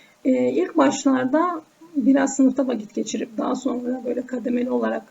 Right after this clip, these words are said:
öğretmenler odasında, okul bahçesinde bir iki saat de olsa onları bekleyerek,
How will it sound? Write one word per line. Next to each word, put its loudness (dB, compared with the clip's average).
öğretmenler -2
odasında, -8
okul 2
bahçesinde -6
bir 2
iki -10
saat -2
de 0
olsa -4
onları 0
bekleyerek, 2